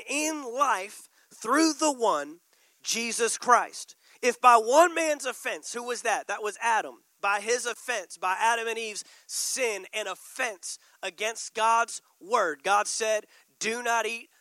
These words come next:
of the fruit of this tree in the middle of the garden. If you eat it, you will surely die." And they did what?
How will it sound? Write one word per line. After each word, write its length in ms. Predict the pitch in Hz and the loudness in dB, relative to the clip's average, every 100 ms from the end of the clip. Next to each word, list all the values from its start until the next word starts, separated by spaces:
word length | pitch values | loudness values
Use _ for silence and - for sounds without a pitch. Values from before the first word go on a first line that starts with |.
| _ 214 | _ -2
of 160 | 214 | 0
the 100 | 196 | -2
fruit 300 | - 220 226 | -2 0 0
of 180 | 190 147 _ 170 | -2 -6 _ -2
this 240 | 233 - | -2 -2
tree 440 | - - 254 254 | -4 -4 -4 -4
in 80 | 220 | -4
the 100 | 185 | -4
middle 280 | 208 220 220 | -2 0 0
of 120 | 214 | 0
the 100 | 208 | -2
garden. 400 | 214 233 254 247 | 4 6 6 0
If 200 | 220 226 220 | -6 -6 -12
you 180 | 233 220 | -14 -10
eat 220 | 240 262 | -8 -4
it, 160 | 311 - _ _ - | -6 -6 _ _ -12
you 240 | 208 233 | -10 -4
will 240 | 214 220 | 0 0
surely 600 | - - 226 220 214 208 - _ _ - | 0 -2 -2 -2 -4 -8 -14 _ _ 0
die." 420 | 220 190 135 127 | 2 2 -2 -6
And 160 | 202 202 | -6 -2
they 140 | 208 | -4
did 220 | 175 214 185 | -2 -4 0
what? 320 | 214 180 | 2 2